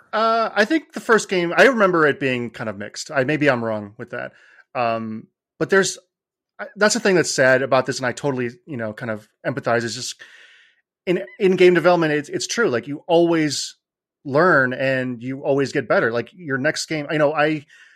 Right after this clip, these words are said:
I made fighting games for ten years, and I truly think every single game that we made was better than the one before it. And we, we're always pushing the envelope, and you're always learning things and figuring out better ways to do it. And so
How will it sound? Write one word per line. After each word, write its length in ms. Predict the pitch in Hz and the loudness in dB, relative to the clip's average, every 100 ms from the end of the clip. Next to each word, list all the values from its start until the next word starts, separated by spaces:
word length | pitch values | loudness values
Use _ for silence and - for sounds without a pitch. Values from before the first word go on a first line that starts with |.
| _ _ _ 139 | _ _ _ 2
I 60 | |
made 460 | 147 143 139 135 131 _ | 4 4 2 0 -6 _
fighting 320 | - 131 131 | 0 2 2
games 240 | 123 127 | -2 -4
for 80 | 123 | -6
ten 240 | 120 139 131 | -6 -4 -4
years, 400 | 135 127 117 110 | -2 -2 -2 -6
and 160 | 131 | -6
I 120 | 123 120 _ - | -6 -8 _ -10
truly 520 | - 151 143 131 - _ _ | -2 0 0 -2 -6 _ _
think 240 | 151 135 - | 0 0 0
every 280 | 147 123 131 | 0 0 -2
single 280 | - 131 123 | -4 -4 -2
game 540 | 131 131 127 120 139 _ | 0 0 -2 -6 -10 _
that 180 | 127 123 | -4 -2
we 120 | 131 | -2
made 320 | 127 127 120 | 0 0 0
was 180 | 117 117 | -4 -4
better 300 | 104 120 120 | 0 0 0
than 160 | 120 | -4
the 60 | 120 | -4
one 160 | 117 117 | -6 -6
before 320 | 120 185 131 | -4 -2 -2
it. 100 | 117 - _ _ | -4 -12 _ _
And 180 | 147 131 | -12 -8
we, 200 | 135 156 | -6 -4
we're 180 | 151 135 | -2 0
always 300 | 151 147 139 | 4 4 2
pushing 320 | - 147 139 | 0 -6 -4
the 60 | 123 | -4
envelope, 340 | 131 120 113 | -2 -2 -2
and 100 | 117 | -4
you're 120 | 117 | -2
always 320 | 131 135 120 - _ _ _ | 2 2 0 -6 _ _ _
learning 380 | 120 135 156 143 | -2 2 2 0
things 220 | 139 120 | -2 -4
and 120 | 117 | -8
figuring 280 | 110 139 127 | -6 -6 -4
out 180 | 123 120 | -4 -4
better 360 | 139 117 139 143 | -4 0 2 2
ways 180 | 120 117 | 0 -4
to 80 | |
do 240 | 113 135 135 | -8 -4 0
it. 140 | 117 | -2
And 160 | 127 117 | -4 -6
so 320 | - 123 113 | -4 -4 -4